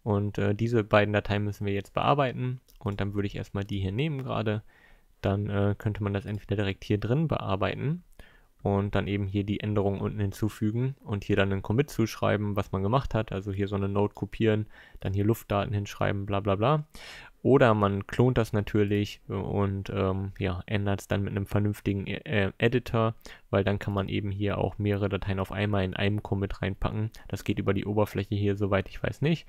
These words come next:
Deswegen machen wir das jetzt erstmal. Also Clone or Download. Ich kopiere mir jetzt hier einmal den Pfad dann von meinem Repo und dann klone ich das hier einmal. Ich bin jetzt hier auf meinem Raspberry Pi. Damit man hier mit Key Authentication arbeiten kann, bra-,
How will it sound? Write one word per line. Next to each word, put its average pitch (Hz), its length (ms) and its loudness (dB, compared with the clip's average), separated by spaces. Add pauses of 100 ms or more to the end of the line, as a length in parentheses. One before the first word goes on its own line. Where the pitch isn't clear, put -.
(300)
Deswegen 98 360 -2
machen 95 300 0
wir 98 100 0
das - 280 -2
jetzt 92 160 -4
erstmal. - 400 -4 (220)
Also 110 280 -8
Clone 117 340 0
or 101 80 0
Download. 131 480 2 (480)
Ich - 200 -4
kopiere - 420 -4
mir 104 120 -2
jetzt - 160 -8
hier 98 120 -2
einmal 98 220 -2
den 98 160 -4
Pfad 131 320 0
dann 107 120 -2
von 98 200 -4
meinem 120 240 0
Repo 110 500 -2 (920)
und 104 180 -2
dann 101 160 -2
klone 101 320 -2
ich - 80 -10
das 95 160 -6
hier 90 160 -4
einmal. 92 320 -4 (1200)
Ich 139 120 2
bin 120 100 4
jetzt 110 160 6
hier 110 120 8
auf - 100 0
meinem 101 160 4
Raspberry 104 400 4
Pi. 143 400 4
Damit 107 260 -2
man 101 140 0
hier 120 260 2
mit 110 380 2
Key - 200 -4
Authentication 123 800 -2
arbeiten 110 360 0
kann, 107 260 -2
bra-, 101 180 -2